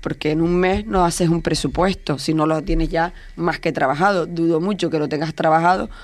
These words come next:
cuando no tienes una liquidación del presupuesto para saber más o menos cómo está la situación municipal. Entonces, eh, son buenas palabras, pero que la realidad, los hechos, no nos invitan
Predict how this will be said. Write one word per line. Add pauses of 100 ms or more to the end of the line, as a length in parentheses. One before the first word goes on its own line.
(160)
cuando
no
tienes
una
liquidación
del
presupuesto (320)
para
saber
más
o
menos
cómo
está
la
situación
municipal.
Entonces, (720)
eh, (640)
son
buenas
palabras, (400)
pero
que
la
realidad,
los
hechos, (260)
no
nos
invitan